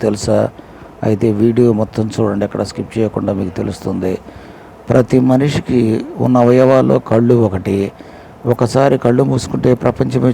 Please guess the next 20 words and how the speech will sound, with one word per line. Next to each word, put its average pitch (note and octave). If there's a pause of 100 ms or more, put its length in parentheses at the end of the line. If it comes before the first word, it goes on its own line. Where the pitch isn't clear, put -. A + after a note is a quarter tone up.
చీకటిగా B2 (120)
మారుతుంది. G#2+ (600)
అందువల్ల C3 (160)
కళ్ళను C3+ (800)
ఎంతో B2+ (180)
జాగ్రత్తగా B2 (120)
కాపాడుకోవాలని A#2 (180)
అంటూ G#2+ (160)
ఉంటారు. G#2+ (720)
కళ్ళు C#3 (120)
ఉన్నవారన్నీ B2+
చూడగలుగుతారు, A#2 (100)
కానీ A#2 (100)
కళ్ళు A2+
లేని B2+
వారు A#2+ (100)
ఎలాంటి A#2
దృశ్యాలను A2 (600)
చూడలేకపోతారు. A#2 (200)
కానీ B2